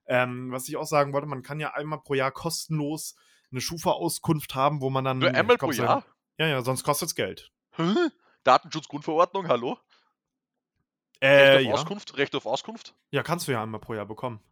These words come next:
Speaker 2: Nein, nein, nein, nein, nein, nein. Recht auf Auskunft laut der Datenschutzgrundverordnung muss jederzeit gegeben sein, nicht einmal im Jahr.
Speaker 1: Hm. Die werden da sicherlich irgendwas,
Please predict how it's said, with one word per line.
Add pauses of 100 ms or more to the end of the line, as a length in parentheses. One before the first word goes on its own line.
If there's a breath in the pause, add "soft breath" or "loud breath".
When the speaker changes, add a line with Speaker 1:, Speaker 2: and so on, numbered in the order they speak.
(180)
Speaker 2:
Nein,
nein,
nein,
nein,
nein,
nein. (340 soft breath)
Recht
auf
Auskunft
laut
der
Datenschutzgrundverordnung
muss
jederzeit
gegeben
sein,
nicht
einmal
im
Jahr. (1400)
Speaker 1:
Hm. (800)
Die
werden
da
sicherlich
irgendwas,